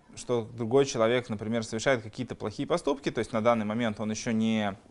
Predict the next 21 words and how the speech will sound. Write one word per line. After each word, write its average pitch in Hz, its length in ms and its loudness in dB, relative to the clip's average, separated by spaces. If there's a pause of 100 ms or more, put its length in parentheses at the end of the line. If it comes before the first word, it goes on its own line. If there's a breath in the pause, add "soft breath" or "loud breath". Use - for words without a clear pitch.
(120)
не 127 100 -4
исправил 147 340 6
свое 123 180 0
поведение 117 760 -2
и - 20 2
ведет 110 320 0
себя 131 180 0
плохо, 247 380 4 (880 loud breath)
можно 214 380 8
рассказать 160 560 6
другим 135 320 4
людям 180 260 4
о 117 80 4
том, 147 160 4
что 135 160 2
этот 117 180 2
человек, 135 480 4
например, 110 440 2
э, 98 500 2
вор 151 460 8
или 107 680 2